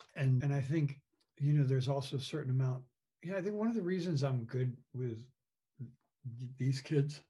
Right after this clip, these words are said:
is that I know what it's like to fall down on my face,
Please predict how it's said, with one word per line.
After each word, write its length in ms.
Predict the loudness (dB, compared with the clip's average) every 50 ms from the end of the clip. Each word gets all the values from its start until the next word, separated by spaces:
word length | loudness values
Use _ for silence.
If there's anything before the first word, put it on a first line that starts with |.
| _ _ _ _ _ _ _ _ _ _ _ _ _ -4
is 160 | -2 2 2
that 140 | 4 4 4
I 100 | 4 4
know 140 | 2 2 2
what 140 | 0 0 -2
it's 180 | -4 -6 -4
like 220 | -2 0 0 0 -2
to 80 | -4
fall 340 | -8 -8 -8 -8 -8 -6 -6
down 300 | -6 -6 -6 -8 -8 -10 -10
on 80 | -12 -14
my 120 | -16 -18 -18
face, 540 | -16 -14 -12 -12 -12 -14 -16 -18 -20 -20